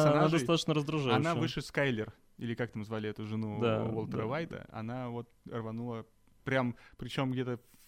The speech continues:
Speaker 2: во второй, что ли, серии она сразу такая сбросила ее с трона.
Speaker 1: Ну, как,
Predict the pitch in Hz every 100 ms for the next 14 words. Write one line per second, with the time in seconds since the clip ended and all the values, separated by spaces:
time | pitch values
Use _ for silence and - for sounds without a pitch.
0 | - - 127 143 143 127 - 107 - 135
1 | 127 110 110 110 120 107 107 107 113 107
2 | 117 110 123 143 131 127 110 110 - 170
3 | 180 151 - 160